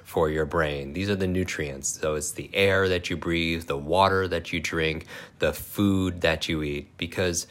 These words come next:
a typical brain comprises about two percent of the body's total weight. It's about two percent, but it uses about twenty percent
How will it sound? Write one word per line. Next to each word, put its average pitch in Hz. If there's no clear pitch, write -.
a -
typical 135
brain 90
comprises 80
about 78
two -
percent 82
of 78
the 82
body's 78
total 78
weight. 71
It's -
about 98
two -
percent, 80
but 92
it 92
uses 110
about 80
twenty 95
percent 78